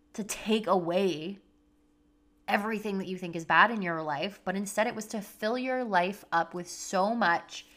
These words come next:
enriching goodness that you felt really good as a result, and then you naturally wanted to keep up those behaviors?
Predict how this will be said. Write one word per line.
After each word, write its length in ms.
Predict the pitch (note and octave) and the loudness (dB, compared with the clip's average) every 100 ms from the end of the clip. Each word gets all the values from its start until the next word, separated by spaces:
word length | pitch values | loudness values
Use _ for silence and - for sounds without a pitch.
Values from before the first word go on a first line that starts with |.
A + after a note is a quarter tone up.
| - - - | -20 -20 -10
enriching 800 | F#3+ F#3+ F#3 G3+ G3+ F#3+ F3+ F3 - _ F#3+ | -6 -4 -2 -4 -2 -2 -2 -6 -12 _ -8
goodness 800 | G3 G#3+ F3+ D3+ B3 B3 - - _ _ - - | -4 -2 -2 -4 -6 -10 -16 -20 _ _ -8 -4
that 120 | - | -2
you 80 | B3 | -2
felt 460 | - - A#3 B3+ | -2 4 6 4
really 340 | A3+ C4 B3 A3+ | 0 -6 -6 -6
good 600 | F3+ A3+ F3+ B2 A3 D4 _ | 0 4 4 2 -2 -8 _
as 120 | G#3 G#3 | -2 -2
a 60 | |
result, 760 | F#3+ F3+ A3+ B3+ D3+ C4 - - _ A#3 | -2 0 6 8 8 4 -4 -20 _ -2
and 100 | B3+ | 0
then 140 | B3+ | 0
you 80 | B3+ | 2
naturally 540 | A#3+ G3+ G#3+ C4+ C4+ | 4 4 2 -2 -4
wanted 260 | B3 A3 G#3 | -2 -2 -4
to 60 | |
keep 240 | G3+ G3 F#3 | -6 -6 -6
up 100 | F3+ | -6
those 180 | E3 - | -8 -10
behaviors? 640 | D3+ D3+ - - - | -10 -10 -10 -12 -16